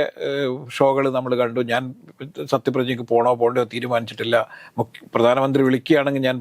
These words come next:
പോവും എന്നൊക്കെ പറഞ്ഞിട്ടുണ്ട്. അപ്പോൾ അദ്ദേഹത്തിൻ്റെ വകുപ്പ് ഉപവകുപ്പാണെന്ന് അറിഞ്ഞതോടുകൂടി അദ്ദേഹം പിൻവലിയുന്നൊരു രംഗം നമ്മൾ കണ്ടു. ഇതേപോലെ തന്നെ അദ്ദേഹം ഇപ്പോൾ കഴിഞ്ഞ ദിവസം നടത്തിയൊരു ഏറ്റവും, ഏറ്റവും വലിയ പ്രസ്താവനയുണ്ട്. ഉദ്ഘാടനത്തിൽ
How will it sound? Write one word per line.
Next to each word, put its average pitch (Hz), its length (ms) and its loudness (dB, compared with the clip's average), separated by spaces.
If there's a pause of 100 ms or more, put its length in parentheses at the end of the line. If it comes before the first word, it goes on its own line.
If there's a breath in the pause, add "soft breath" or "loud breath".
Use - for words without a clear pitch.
പോവും 117 320 0
എന്നൊക്കെ 107 280 -6
പറഞ്ഞിട്ടുണ്ട്. 90 280 -14 (220 loud breath)
അപ്പോൾ 196 180 4
അദ്ദേഹത്തിൻ്റെ 220 480 2 (160)
വകുപ്പ് 160 400 2 (580 loud breath)
ഉപവകുപ്പാണെന്ന് 165 840 2
അറിഞ്ഞതോടുകൂടി 147 640 0
അദ്ദേഹം 131 260 -2 (280)
പിൻവലിയുന്നൊരു 147 680 2
രംഗം 113 220 -8
നമ്മൾ 101 220 -12
കണ്ടു. 92 220 -14 (400 loud breath)
ഇതേപോലെ 233 360 4 (100)
തന്നെ 165 240 2
അദ്ദേഹം 151 300 2
ഇപ്പോൾ 147 220 0
കഴിഞ്ഞ 156 300 2
ദിവസം 160 260 2
നടത്തിയൊരു 131 380 0
ഏറ്റവും, 127 240 -6
ഏറ്റവും 127 240 -4
വലിയ 123 160 -4
പ്രസ്താവനയുണ്ട്. 107 500 -2 (140)
ഉദ്ഘാടനത്തിൽ 180 560 2